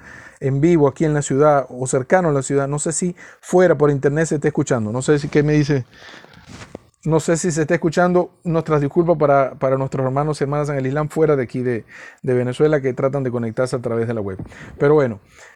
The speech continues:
vuelvo y repito, capítulo noventa y, capítulo diez del Sagrado Corán, versículo noventa y cuatro. "Y si estás en duda de lo que te hemos hecho descender,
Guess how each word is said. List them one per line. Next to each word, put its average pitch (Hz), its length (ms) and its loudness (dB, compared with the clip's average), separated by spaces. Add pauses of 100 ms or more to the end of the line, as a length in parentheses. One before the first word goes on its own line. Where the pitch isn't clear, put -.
(800)
vuelvo 196 360 4
y - 20 2
repito, 135 480 -2 (120)
capítulo 196 500 0
noventa 151 360 2
y, 143 100 0 (200)
capítulo 165 420 2
diez 185 180 2
del 180 120 0
Sagrado 165 360 2
Corán, 175 240 2
versículo 151 440 -2
noventa 123 260 -4
y 110 40 -6
cuatro. 113 340 -6
"Y 180 100 -2
si 170 140 -2
estás 202 760 0
en 143 320 -2
duda 135 360 0 (280)
de 135 160 0
lo 139 160 2
que 143 80 0
te 147 220 0
hemos 180 300 -2 (120)
hecho 180 380 0
descender, 123 600 -2